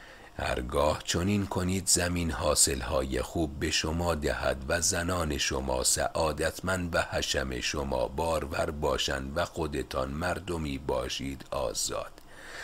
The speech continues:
اگر جز آن کنید که گفتم نفرین من بر شما باد و هر کدام از شما مانند من بدبخت باشد.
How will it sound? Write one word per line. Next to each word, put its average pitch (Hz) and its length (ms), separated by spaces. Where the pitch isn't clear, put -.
اگر 87 400
جز 107 360
آن 95 200
کنید 90 440
که 80 140
گفتم 71 640
نفرین 76 520
من 64 320
بر 82 180
شما 82 440
باد 65 380
و 76 80
هر 85 280
کدام 71 540
از 82 220
شما 87 380
مانند 69 600
من 95 320
بدبخت 71 720
باشد. - 640